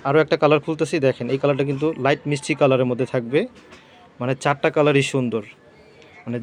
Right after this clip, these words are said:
যদি ফুল ভিডিওটা দেখেন, ইচ্ছা করবে চারটা ড্রেসই নিতে। দেখেন, এই হচ্ছে জামার ফ্রন্ট পার্ট। যদিও এই কালারটা ভিডিওতে তেমন আসতেছে না, যখন ডেলিভারি ম্যান থেকে চেক করে নেবেন,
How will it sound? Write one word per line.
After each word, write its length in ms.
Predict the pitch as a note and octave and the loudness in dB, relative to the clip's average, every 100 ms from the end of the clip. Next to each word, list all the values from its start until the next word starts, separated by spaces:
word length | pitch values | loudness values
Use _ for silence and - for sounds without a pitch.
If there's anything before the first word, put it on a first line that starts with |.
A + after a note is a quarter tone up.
| A2+ | -8
যদি 160 | C#3 D#3 - | -8 -10 -6
ফুল 160 | E3 D#3+ | -4 -2
ভিডিওটা 280 | D#3 D#3+ E3 D3+ | 0 2 4 4
দেখেন, 180 | D3 - | 2 0
ইচ্ছা 140 | C#3+ D#3+ | 0 0
করবে 140 | D3 C#3 | 0 0
চারটা 180 | C#3 C3+ B2+ | -2 -2 -2
ড্রেসই 260 | C3 - C3+ | -2 -2 -2
নিতে। 160 | C3+ D3+ B2 | 0 0 0
দেখেন, 220 | - G2+ - - - - - D3 | -4 -16 -18 -20 -20 -20 -4 2
এই 60 | D3+ D3 | 4 4
হচ্ছে 200 | - F3 C#3 | 2 0 2
জামার 220 | C3 C3 | 2 0
ফ্রন্ট 180 | C3+ B2+ | -2 0
পার্ট। 140 | D3 C3 | 0 2
যদিও 220 | C#3+ D3+ D3 | 0 4 4
এই 60 | C#3+ | 4
কালারটা 260 | D3 C3+ D3 C3+ | 2 2 0 0
ভিডিওতে 280 | C3+ C#3 C#3 | 0 0 2
তেমন 200 | C#3 C3+ C3+ | 0 2 0
আসতেছে 300 | - C3+ C#3+ C#3 | 0 -2 0 -2
না, 60 | A#3 - - - - | -2 -6 -20 -18 -4
যখন 160 | C3 D#3 C3+ | -2 0 2
ডেলিভারি 320 | D3+ D#3 D#3+ D3 | 4 4 4 2
ম্যান 120 | D3 | 0
থেকে 120 | E3 D#3 | -2 0
চেক 140 | - D3 | 0 0
করে 140 | D#3 D#3 | 2 0
নেবেন, 200 | D#3 E3+ | 0 0